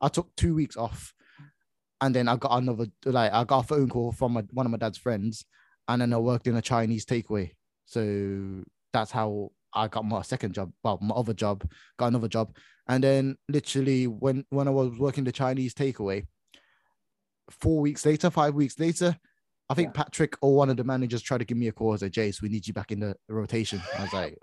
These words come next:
Speaker 1: I was like, "You don't need me in the rotation. I'm getting paid, I'm getting paid ten pound an hour here, bro. You're, you're paying me
Speaker 2: Yeah.
Speaker 1: six pounds, bro. You think I'ma come
Speaker 2: Yeah,
Speaker 1: back?" Damn.
Speaker 2: I, I forgot.
Speaker 1: <laughs>
Speaker 2: Yeah, yeah. You mentioned that you work in a takeaway restaurant, but I, I, I,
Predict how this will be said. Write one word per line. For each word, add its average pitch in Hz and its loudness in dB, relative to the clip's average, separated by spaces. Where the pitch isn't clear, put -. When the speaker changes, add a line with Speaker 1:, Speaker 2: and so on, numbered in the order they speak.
Speaker 1:
I - -8
was 85 -8
like, 90 -8
"You 101 -8
don't 95 -4
need 90 -4
me 90 -6
in 90 -6
the 87 -6
rotation. 92 -8
I'm 127 -4
getting 131 2
paid, 135 2
I'm 143 0
getting 127 0
paid 131 2
ten 131 0
pound 127 0
an 117 -4
hour 139 -2
here, 110 2
bro. 120 2
You're, 123 4
you're 147 0
paying 151 0
me 139 -6
Speaker 2:
Yeah. - -12
Speaker 1:
six 107 -10
pounds, 135 2
bro. 120 2
You 135 -2
think 165 -2
I'ma 143 -2
come 165 2
Speaker 2:
Yeah, 208 6
Speaker 1:
back?" 254 -4
Damn. 120 -6
Speaker 2:
I, 180 6
I 175 6
forgot. 202 10
Speaker 1:
<laughs> - -
Speaker 2:
Yeah, 107 0
yeah. 110 0
You 135 0
mentioned 147 2
that 123 2
you 113 0
work 113 -4
in 98 -2
a 95 -2
takeaway 101 0
restaurant, 95 -2
but 98 2
I, 95 2
I, 98 0
I, 95 -4